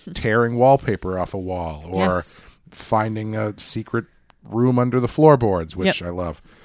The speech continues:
Speaker 2: Um, and it's, it, it, it was kind of, it was, it was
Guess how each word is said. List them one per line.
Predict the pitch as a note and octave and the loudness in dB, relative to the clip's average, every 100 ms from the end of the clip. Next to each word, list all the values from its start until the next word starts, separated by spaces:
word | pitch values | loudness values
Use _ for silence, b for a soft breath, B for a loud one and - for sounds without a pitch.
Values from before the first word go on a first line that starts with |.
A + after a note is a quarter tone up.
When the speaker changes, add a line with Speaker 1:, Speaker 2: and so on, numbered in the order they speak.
| b b b - | b b b -2
Speaker 2:
Um, | B2 A#2 A2 G#2 G2 _ _ _ _ _ - | 0 0 -2 -8 -12 _ _ _ _ _ -4
and | C#3+ C#3+ | 0 0
it's, | C3+ - - - | 0 -2 -4 -8
it, | C#3 - | -8 -2
it, | E3+ F3 | 0 4
it | |
was | E3 - | 4 4
kind | - G#3+ A3 | 0 2 2
of, | E3 | 2
it | |
was, | D3 C#3 - - | 0 0 -4 -6
it | |
was | C#3 C3 - | -4 -4 -6